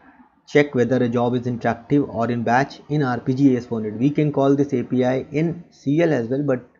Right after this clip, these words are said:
there is no need to call this A P I in C L because we have another A P I retrieve job,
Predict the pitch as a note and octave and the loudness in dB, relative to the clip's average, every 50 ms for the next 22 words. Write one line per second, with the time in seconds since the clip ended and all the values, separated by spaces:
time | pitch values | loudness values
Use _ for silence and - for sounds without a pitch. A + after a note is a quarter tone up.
0 | _ _ _ _ - B2 C#3 D3 C#3+ C3+ C#3+ D3+ E3 F3 E3+ D#3+ D#3+ E3 D3+ - | _ _ _ _ 0 4 6 6 6 6 4 2 2 2 0 -2 -2 -4 -4 0
1 | C#3 B2 B2+ C#3+ C#3 C3+ C#3 C3 A#2+ - B2 A#2+ A#2+ B2 C3 C3 B2 C3 B2+ - | 2 4 4 4 4 2 0 -2 -2 -2 -2 -2 0 0 0 -2 -2 -4 -6 -6
2 | - A#2+ A2+ B2 C3+ D#3 E3 D#3+ - _ _ _ _ _ - A#2 A#2 - C3 C3 | -6 -4 -2 0 -2 -2 -4 -8 -14 _ _ _ _ _ -6 -6 -4 -2 0 0
3 | C#3 D3+ D#3 - - - _ _ _ _ _ _ _ _ _ _ _ _ - - | 0 0 -2 -4 -10 -20 _ _ _ _ _ _ _ _ _ _ _ _ -20 -18
4 | - - A#2 B2+ D#3+ D#3+ C#3+ C3 C3+ C3+ C3+ A#2+ B2 C3 B2+ A#2+ C3+ C3 B2+ B2 | -10 -4 0 2 2 2 2 2 2 0 0 0 -2 -2 -2 0 0 0 0 0
5 | A#2 - - A#2+ A#2+ A#2 A#2 A#2+ B2+ B2 A#2+ A#2 A2+ - - B2 B2 A#2 A2 A#2 | -2 -2 -4 -4 -4 -4 -4 -4 -4 -4 -4 -6 -6 -4 -4 -4 -4 -2 -2 -2
6 | A2+ A2 A2+ G#2 - | -2 -2 -2 -4 -6